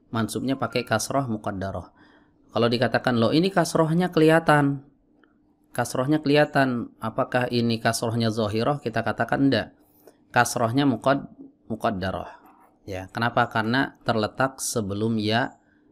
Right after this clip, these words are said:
mutakalim. Jadi semua harokat itu muqaddarah, teman-teman, ketika bersambung dengan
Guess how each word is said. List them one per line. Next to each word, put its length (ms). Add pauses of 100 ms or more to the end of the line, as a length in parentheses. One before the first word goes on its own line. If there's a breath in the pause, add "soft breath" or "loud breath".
(120)
mutakalim. 560
Jadi 240
semua 560
harokat 880
itu 160
muqaddarah, 640
teman-teman, 400
ketika 640 (320 soft breath)
bersambung 640
dengan 480